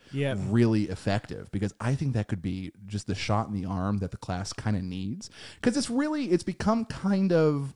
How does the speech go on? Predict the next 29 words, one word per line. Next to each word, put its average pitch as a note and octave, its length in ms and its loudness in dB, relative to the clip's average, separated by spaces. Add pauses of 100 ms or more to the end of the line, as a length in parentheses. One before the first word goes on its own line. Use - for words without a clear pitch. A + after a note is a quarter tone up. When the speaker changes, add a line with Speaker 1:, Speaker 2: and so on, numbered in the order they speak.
Speaker 2:
orthodox. - 640 0 (1080)
If B2 140 2
you C3 60 0
play A3+ 200 2
a B3 40 4
ninja, C#3 400 4 (260)
you A#2+ 760 6
play A2 580 4
super D3 280 0
aggro, G#2 480 4 (300)
you G#2+ 180 2
either A2+ 260 4
play, G#2 720 2 (320)
you G#2+ 160 2
know, F#2+ 160 4
Draconic B2 580 -2
if C#3+ 80 -4
you're D3+ 80 -4
playing D3 300 0
Fi, G2+ 440 4
or G2+ 140 0
you G2 120 0
play G2 600 0
combo A#2+ 560 2
if G2+ 140 0
you're G#2+ 100 0
not G#2 180 0
playing - 240 -12
Fi, - 100 -12